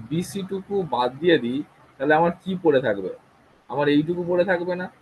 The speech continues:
এবি পড়ে থাকবে। তার মানে আমি লিখতে পারি এবি equals to এসি মাইনাস বিসি। তাহলে এবির মান কত? এবির মান হচ্ছে আমাদের বলে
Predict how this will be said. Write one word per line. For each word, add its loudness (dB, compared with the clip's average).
এবি 0
পড়ে 4
থাকবে। -2
তার -2
মানে 2
আমি 2
লিখতে -2
পারি 0
এবি -6
equals -2
to -6
এসি -6
মাইনাস -2
বিসি। -10
তাহলে -10
এবির 0
মান 0
কত? 0
এবির 0
মান -2
হচ্ছে -6
আমাদের 0
বলে 2